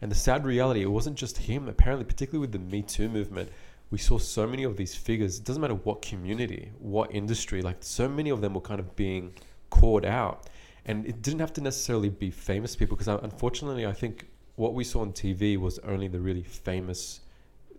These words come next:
um, people in the limelight. But, uh, it seems like there'll be a lot of people out there, particularly those in positions, when I say power, I'm not talking about, like, power, power. They could be a religious figure,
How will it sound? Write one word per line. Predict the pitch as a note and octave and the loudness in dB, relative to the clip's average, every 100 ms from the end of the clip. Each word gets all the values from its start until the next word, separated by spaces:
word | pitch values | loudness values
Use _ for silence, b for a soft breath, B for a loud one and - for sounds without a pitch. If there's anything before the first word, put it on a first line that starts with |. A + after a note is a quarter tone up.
| - | -12
um, | A2 F2+ F2+ | -6 -6 8
people | G2 G#2+ F#2+ | 8 8 2
in | |
the | F2+ | 0
limelight. | F2 F2+ G#2+ G#2 - - B B B - | 0 0 0 -2 -6 -8 B B B -4
But, | G#2 G2 - | -2 -2 -4
uh, | - - - | -14 -14 -10
it | B2+ | -8
seems | - - A#2+ | -4 -2 -2
like | B2+ B2 | -2 0
there'll | G#2+ | 0
be | G2+ | 0
a | F#2+ | -2
lot | F#2 F#2 G2+ | 0 0 0
of | - | 10
people | G#2 - - | 10 10 0
out | G2 - | -2 -4
there, | F#2 | 2
particularly | - - A#2 A#2 | 2 2 0 -2
those | G#2 G2 F#2+ - | 2 2 0 -4
in | B2+ G#2 F#2 F2+ - - | -8 -8 -8 -12 -8 2
positions, | F#2 G2 G2 G#2 F#2+ | 2 2 -2 -4 -8
when | G2 | -6
I | F#2+ | -6
say | - F2+ - | -6 -10 6
power, | - F#2 G2 F#2 G2 | 6 6 2 0 -2
I'm | |
not | G#2 G#2 | -6 -6
talking | G2+ G2+ | -6 -6
about, | - | -8
like, | F2+ - - b b - - | -12 -16 -20 b b 0 4
power, | G2+ G2 | 6 10
power. | - F2 - - B B B | 10 10 0 -8 B B B
They | - | -6
could | G2 G2 | -4 -2
be | G#2 | 0
a | F#2 | 0
religious | F2+ F#2 A2 - | -2 -4 -6 -4
figure, | - C3+ C3 B2 A#2+ | 0 2 4 4 4